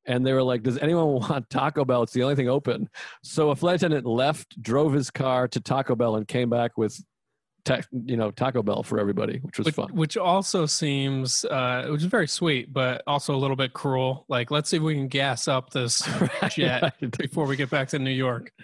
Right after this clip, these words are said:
Speaker 1: Yeah, we'll, we'll ruin the toilet while we're in here. But
Speaker 2: Yeah.
Speaker 1: now, was anger and anxiety a-, as a big a part of your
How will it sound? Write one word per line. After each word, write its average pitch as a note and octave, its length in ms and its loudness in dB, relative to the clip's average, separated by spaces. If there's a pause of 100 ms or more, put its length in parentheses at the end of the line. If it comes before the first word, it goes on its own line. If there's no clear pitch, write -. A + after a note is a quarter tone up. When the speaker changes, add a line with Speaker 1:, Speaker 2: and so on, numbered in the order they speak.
(140)
Speaker 1:
Yeah, D3 300 2
we'll, B2+ 200 2
we'll B2+ 440 -2
ruin B2+ 300 2
the G#2+ 40 -2
toilet B2 400 2
while A2 220 0
we're A2 140 2
in A2+ 100 0
here. A2 380 -2
But A2 220 0
Speaker 2:
Yeah. A#2+ 500 -2 (460)
Speaker 1:
now, E3 320 0 (100)
was D3 460 0 (680)
anger A3 540 2
and D#3+ 260 0
anxiety E3+ 720 2
a-, B2+ 260 -6
as C3 300 0
a C3+ 100 -2
big D3 220 0
a C#3+ 80 2
part D#3 300 0
of B2+ 80 -2
your C#3 560 0